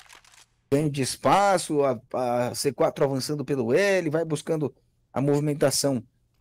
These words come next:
pro lado da B. Olha, ainda um round aberto, ainda tentando aqui encontrar espaço a equipe da Renegades pra trabalhar esse restante de round. Tem um jogador a menos, né? A gente tem que lembrar disso, a gente tem que fazer essa leitura.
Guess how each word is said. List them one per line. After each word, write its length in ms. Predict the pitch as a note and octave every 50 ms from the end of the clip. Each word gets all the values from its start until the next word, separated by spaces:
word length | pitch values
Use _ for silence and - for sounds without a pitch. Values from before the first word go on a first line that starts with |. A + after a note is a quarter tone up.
| _ - - - _
pro 140 | - C#3+ C#3
lado 240 | C#3+ D3+ D3 D3 C#3
da 120 | C#3 B2
B. 560 | A2+ G2 G2+ B2 D#3+ G3 G#3+ G#3+ G#3+ G3+ F#3 - - - - - - - - - - - _ _
Olha, 460 | - F#3 F3 D#3 C3+ A#2+ A2 A2+ A2+ _ _ _ _ _ - - - - - - - - - - - - -
ainda 400 | - F3+ E3 C#3+ C#3+ F3+ G#3 A#3
um 80 | A#3 E3
round 320 | C#3+ C#3+ E3+ F#3+ F#3+ B3+
aberto, 520 | - A#3+ G3 F#3 F#3+ G3+ G3 D#3 - -
ainda 200 | A#2+ B2+ D3 D#3+
tentando 460 | D#3 - F3+ D#3 D#3 D3+ E3+ F#3+ G3 E3
aqui 120 | D3+ F3+
encontrar 380 | F3 F3+ F3 D#3 D#3+ D#3+ E3 D#3
espaço 460 | C#3 - - - D3 E3 D#3+ - -
a 20 |
equipe 380 | C#3 - D3+ C#3+ - D3+ A#2 - - - - _ _ _ _ _ _ _ _ _ _ _ _ _ _ _ _ _ _ - - - - _ _ _ _ _ _ _ _ _
da 80 | C#3+
Renegades 560 | C3 C3 C#3+ C#3+ C3 A2+ A2 B2+ E3 G3 F3 -
pra 180 | - - E3
trabalhar 440 | D#3 - - A3 A3 F3+ D#3+ E3 F3
esse 160 | F3 - A3
restante 320 | G3+ F#3+ - G#3+ F#3 - G3+
de 80 | A#3+
round. 440 | G#3+ - F3+ G3+ G3 F3 C#3+ B2+ A#2+ _ _ _ _ _ _ _ _ _ _
Tem 100 | - D3
um 60 | F3+ F3
jogador 320 | F#3+ G3+ F3+ D#3+ F3 A3+
a 40 | B3
menos, 540 | G#3+ F#3+ G3+ G#3+ G#3 F3+ C#3 G#2+ - - -
né? 160 | - G#2+ A2+
A 80 | A#2+
gente 180 | A#2+ B2 B2+ -
tem 140 | - D3 D3
que 100 | - E3+
lembrar 360 | F3 F3 D#3+ C#3+ D3 E3+ F3+
disso, 280 | F3 F3+ F#3 E3 D3+ -
a 60 | A#2+
gente 160 | B2+ B2 C3+
tem 100 | - D3+
que 60 | D3+
fazer 220 | - F3 D3 C3+ C#3
essa 160 | - - F3+
leitura. 560 | G3 G3 F3 - F#3+ G#3 A3 G3+ D#3+ A#2 -